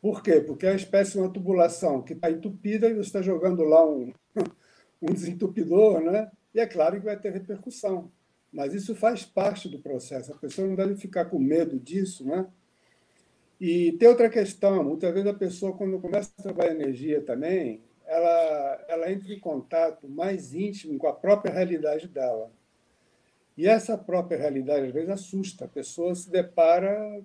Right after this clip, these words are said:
com uma percepção dela que ela não tinha antes. E, às vezes, ela recua por causa disso também. É outro problema da pessoa que trabalha com energia. Mas tudo isso, eu acho que é uma maneira de você fazer uma reciclagem, uma maneira de você conhecer melhor também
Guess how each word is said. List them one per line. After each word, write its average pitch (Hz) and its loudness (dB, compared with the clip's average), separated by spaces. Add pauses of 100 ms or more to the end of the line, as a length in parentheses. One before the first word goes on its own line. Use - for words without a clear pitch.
com 185 -10 (380)
uma 156 -2
percepção 170 -6
dela 165 2
que 180 -8
ela 170 0
não 226 0
tinha 208 -4
antes. 180 -2 (540)
E, 180 2
às 170 4
vezes, 202 4
ela 196 6
recua 190 -2
por 190 -12
causa 180 -2
disso - -10
também. 127 0
É 123 0
outro 175 0
problema 147 2
da 147 -2
pessoa 147 -14
que - -16
trabalha 143 -4
com 151 -8
energia. 127 -8
Mas 127 -4
tudo 180 -2
isso, 220 -4 (640)
eu 143 4
acho 185 2
que 196 -2
é 190 4
uma 180 0
maneira 170 0
de 185 -6
você 170 -10
fazer 175 -2
uma 160 -2
reciclagem, 165 -4
uma 170 -8
maneira 170 -4
de 165 -14
você 185 -10
conhecer 170 -10
melhor 131 -6
também 117 -8